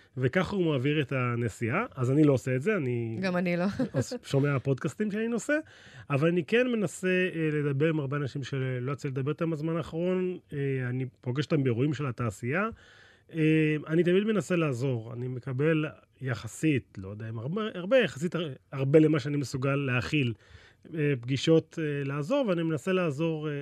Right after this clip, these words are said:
Speaker 1: כמה שאני יכול, או ליזמים, או לאנשים אחרים. אה, כלומר, גם למשקיעים וגם לעובדים, ולכל מי ש-, אה, יכול, רוצה ויכול,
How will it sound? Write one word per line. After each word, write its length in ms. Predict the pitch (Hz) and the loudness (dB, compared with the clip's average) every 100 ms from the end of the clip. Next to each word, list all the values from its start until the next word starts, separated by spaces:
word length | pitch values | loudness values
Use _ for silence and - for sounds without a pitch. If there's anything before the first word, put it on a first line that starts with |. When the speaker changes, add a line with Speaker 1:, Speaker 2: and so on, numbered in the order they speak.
| 139 123 | -10 -8
Speaker 1:
כמה 220 | 165 160 | -6 -6
שאני 180 | 151 135 | -8 -8
יכול, 340 | - 202 185 | -6 -4 -4
או 120 | 147 | -2
ליזמים, 760 | 165 165 120 127 160 214 202 165 | 0 0 0 -2 -2 -2 -2 -4
או 420 | 151 147 156 151 151 143 135 135 - 123 123 120 | -6 -4 -2 -2 -4 -4 -4 -6 -8 -10 -10 -10
לאנשים 320 | 123 156 151 | -10 -8 -8
אחרים. 440 | - 127 214 262 269 _ _ - - _ | -8 -6 -6 -6 -8 _ _ -20 -20 _
אה, 220 | 151 147 139 | -4 -2 -2
כלומר, 220 | 131 131 117 _ - | -4 -6 -8 _ -8
גם 200 | 139 147 | 0 2
למשקיעים 520 | 156 147 - 139 170 165 | 4 2 -4 -6 -4 -4
וגם 300 | 120 135 135 | -6 -8 -8
לעובדים, 500 | 131 113 117 180 185 | -8 -8 -6 -4 -4
ולכל 500 | 131 120 127 123 170 | -8 -10 -10 -10 -6
מי 120 | 160 | -4
ש-, 100 | 139 | -6
אה, 40 | 135 127 127 127 131 127 123 123 110 | -8 -10 -10 -10 -8 -6 -6 -6 -6
יכול, 320 | 120 - 165 139 156 | -8 -6 -6 -8 -16
רוצה 440 | 139 131 - 180 | -8 -4 0 2
ויכול, 400 | 139 117 190 254 | 2 -2 -2 -2